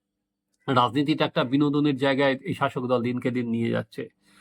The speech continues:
এরপরে মৌসুমী ভট্টাচার্য বলছে, "আমরা তো সেলিব্রিটি, সেলিব্রিটিদের অত অনেক বড় বড় ফ্যান থাকে, সেই জায়গা থেকেই অনেক রকম ফ্যান্টাসি করেন, আমরা used to।" যে ভাষায় লিখেছে, "আমি রিপ্লাই করছি, কুণাল ঘোষ পাগল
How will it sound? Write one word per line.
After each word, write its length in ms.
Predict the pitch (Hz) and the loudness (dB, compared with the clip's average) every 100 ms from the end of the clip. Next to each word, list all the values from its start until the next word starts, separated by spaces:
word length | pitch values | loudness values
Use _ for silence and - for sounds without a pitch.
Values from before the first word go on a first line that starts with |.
| - - - | -20 -20 0
এরপরে 300 | 160 170 202 | 2 4 4
মৌসুমী 420 | 170 170 180 185 | 4 2 2 4
ভট্টাচার্য 360 | 175 175 185 160 | 4 4 0 0
বলছে, 240 | 160 165 | 0 2
"আমরা 220 | 147 151 165 | 2 2 0
তো 100 | 170 | 0
সেলিব্রিটি, 640 | 175 185 175 190 120 107 - _ _ _ | 2 2 2 0 0 -6 -14 _ _ _
সেলিব্রিটিদের 720 | - 165 175 170 175 180 185 | 0 2 4 4 4 2 2
অত 180 | 156 - | -2 0
অনেক 320 | 165 151 147 | 0 2 2
বড় 180 | 180 160 | 2 4
বড় 180 | 160 165 | 2 2
ফ্যান 260 | 156 175 | 0 0
থাকে, 320 | 170 123 113 - _ _ _ - _ - | -2 -6 -8 -8 _ _ _ -20 _ 0
সেই 200 | 196 165 | 2 4
জায়গা 280 | 160 165 | 2 2
থেকেই 340 | 160 165 208 269 | 0 0 -2 -2
অনেক 320 | 139 165 165 | 0 0 2
রকম 300 | 170 214 254 - _ _ _ | 0 0 -4 -6 _ _ _
ফ্যান্টাসি 580 | - 180 185 202 175 190 - _ | 0 2 2 0 0 -6 -8 _
করেন, 340 | 165 165 113 113 _ | 2 2 0 -8 _
আমরা 260 | 147 170 190 | 0 2 2
used 320 | 208 226 - | 2 0 0
to।" 140 | 123 110 _ _ _ _ | -4 -4 _ _ _ _
যে 140 | 143 170 | 2 4
ভাষায় 280 | 190 208 | 4 2
লিখেছে, 460 | 180 165 185 220 262 - _ _ _ | 2 2 2 2 0 -6 _ _ _
"আমি 260 | 151 180 175 | 2 4 4
রিপ্লাই 360 | 160 190 185 | 4 2 0
করছি, 280 | 185 175 208 | 0 -4 -6
কুণাল 360 | - 165 175 175 | 0 4 4 2
ঘোষ 240 | 180 175 | -2 2
পাগল 400 | 165 156 208 | 2 2 0